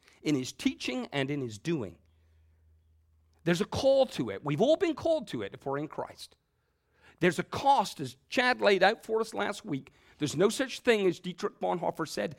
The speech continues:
as cheap grace. It costs something to be compassionate. It may be uncomfortable. It may take your time, your resources, and other things, as we heard last week. But, boy, there is a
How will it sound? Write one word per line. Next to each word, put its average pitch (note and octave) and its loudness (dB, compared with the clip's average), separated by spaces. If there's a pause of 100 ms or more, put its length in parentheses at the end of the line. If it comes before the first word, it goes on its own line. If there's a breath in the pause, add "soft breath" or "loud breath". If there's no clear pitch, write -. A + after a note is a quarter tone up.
(160 loud breath)
as C3 -4
cheap - -4
grace. C3 0 (180 loud breath)
It - 0
costs A#3 0
something A2 -4 (600)
to D3 -2
be E3 4
compassionate. D3 0 (1160)
It D3 0
may G3+ 6
be A#3+ 4
uncomfortable. G#3+ 0 (680)
It C3+ 0
may F#3+ 6
take A3 4
your E3 0
time, G#3+ 2
your D3 -2
resources, A3 -6
and D#3 0
other F3+ 4
things, A3 -2 (420 soft breath)
as D3+ 0
we F3 -2
heard G3 2
last F3 0
week. G#2 -10 (1700)
But, F#3+ -6 (460)
boy, A#3 -8
there F3+ -12
is D3 -12
a - -18